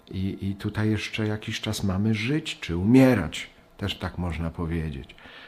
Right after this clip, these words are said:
E, ale przede wszystkim chodzi o to, żeby to było dla Pana, tak jak święty Paweł mówi, e, jeżeli żyję,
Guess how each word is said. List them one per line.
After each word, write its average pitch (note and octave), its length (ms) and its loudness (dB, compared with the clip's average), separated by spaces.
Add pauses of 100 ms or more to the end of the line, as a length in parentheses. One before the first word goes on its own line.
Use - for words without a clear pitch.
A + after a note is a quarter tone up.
(200)
E, C#2+ 420 -6 (440)
ale G2+ 360 0 (580)
przede D3 240 6
wszystkim C3+ 320 -2
chodzi C3+ 400 2
o B2 220 -2
to, C3+ 240 -6 (400)
żeby A2 260 -4
to A2+ 100 -4
było A#2+ 180 0
dla A#2 180 0
Pana, D#2+ 580 -4 (300)
tak G2 140 -6
jak F#2 140 -4
święty F2+ 280 -4
Paweł F#2+ 360 0
mówi, F#2 460 0 (680)
e, E2+ 280 -6 (340)
jeżeli G2+ 600 2
żyję, G2+ 640 0